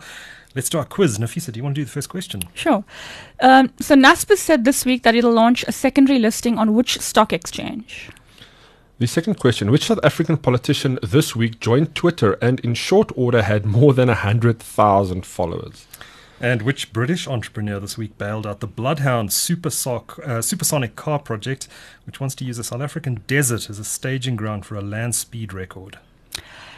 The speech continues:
Speaker 2: And what did Elon Musk's tweet, "I'm considering taking Tesla private at four twenty dollars, funding secured," cost him?
Speaker 3: <laughs> That was funny.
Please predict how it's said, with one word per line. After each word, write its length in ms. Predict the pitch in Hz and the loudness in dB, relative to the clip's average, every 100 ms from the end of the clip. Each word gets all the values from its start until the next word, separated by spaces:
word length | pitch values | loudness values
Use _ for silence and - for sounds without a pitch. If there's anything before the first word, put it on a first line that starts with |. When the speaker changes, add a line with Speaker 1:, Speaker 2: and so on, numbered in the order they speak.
| - | -4
Speaker 2:
And 260 | 254 247 240 | 2 4 4
what 280 | - 233 294 | 4 6 6
did 180 | 339 - | 4 4
Elon 220 | 269 269 | 6 6
Musk's 400 | 240 240 - - | 4 2 -2 -12
tweet, 380 | - 233 220 - - - - | -4 -2 -2 -4 -14 -16 -2
"I'm 140 | 240 | 0
considering 580 | - 294 277 302 330 381 | 4 4 4 0 0 -2
taking 380 | - 277 269 269 | 2 2 4 2
Tesla 360 | 269 254 - 254 | 2 -2 0 -2
private 440 | - 240 233 240 | 2 4 4 0
at 140 | 220 - | -2 0
four 220 | 254 240 | 2 4
twenty 360 | - 233 214 | 4 2 2
dollars, 480 | 202 240 220 208 - - - - - - | 4 6 4 2 -2 -10 -10 -10 -10 -10
funding 400 | - 277 277 269 | 2 8 10 8
secured," 480 | 269 220 262 190 - - - | 6 2 4 4 2 -8 2
cost 360 | 254 226 - | 4 4 2
him? 280 | 214 - 107 | -2 0 0
Speaker 3:
<laughs> 180 | 120 110 - - 110 | 0 -2 -4 -10 -6
That 240 | 98 - | -6 -4
was 100 | 95 | -6
funny. 340 | - 92 - | -6 -6 -4